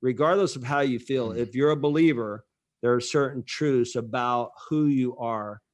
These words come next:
Speaker 1: in Christ. And as the scripture said, it's Christ in you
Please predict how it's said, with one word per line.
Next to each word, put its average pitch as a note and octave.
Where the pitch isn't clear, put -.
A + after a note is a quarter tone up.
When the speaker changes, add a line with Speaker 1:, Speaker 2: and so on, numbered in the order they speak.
Speaker 1:
in G#2+
Christ. -
And A#2
as A#2
the B2+
scripture B2
said, A#2
it's G#2
Christ A#2+
in C3+
you G#2+